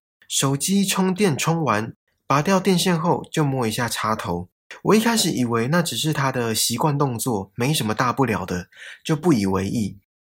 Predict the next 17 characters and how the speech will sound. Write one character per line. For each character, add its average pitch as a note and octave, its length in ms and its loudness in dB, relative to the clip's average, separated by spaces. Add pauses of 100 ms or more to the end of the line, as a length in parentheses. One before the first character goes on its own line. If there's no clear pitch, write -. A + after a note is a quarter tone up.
(140)
之 G3 180 4
后 G#3+ 160 6
因 F#3 100 4
为 G3 120 4
太 F#3+ 260 0
多 D3+ 220 0
次， - 460 -4
于 B2+ 160 -4
是 D3 400 0
好 D#3 280 0
奇 B2 220 -2
心 C3+ 320 -2
驱 E3+ 260 -2
使 B2 240 -2
我 G2+ 160 -2
问 A#2+ 220 0
他， G#2 360 0